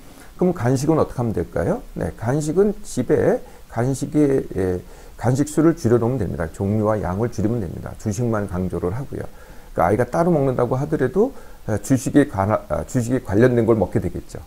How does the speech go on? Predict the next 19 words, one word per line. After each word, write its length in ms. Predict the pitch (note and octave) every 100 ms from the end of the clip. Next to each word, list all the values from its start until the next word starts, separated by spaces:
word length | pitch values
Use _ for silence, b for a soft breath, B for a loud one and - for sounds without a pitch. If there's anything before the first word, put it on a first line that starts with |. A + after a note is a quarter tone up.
| -
따로 200 | - G#2
먹는다고 420 | A2+ F2 - D2+ B2
하더라도. 600 | C#3+ - - F#2+ G3 - B B -
네, 140 | - -
이렇게 260 | B2 -
하시면 260 | B2+ A#2 A2+
된다는 420 | F#2 G#2 G#2 E2+
거예요. 300 | - - G#3 - B B B B -
그러면 280 | D3 E3+ F3
사 220 | - F#3+
먹는 260 | G3 F3
건 120 | F#3 D2+
어떻게 200 | - G2
하느냐? 400 | D#2+ G#2 C3+ - - b b -
네, 160 | -
사 160 | - D#3
먹는 320 | D#3 D3 C#3
거는 300 | C3+ E3+ C3+
이제, 320 | A#2+ C#3 A2+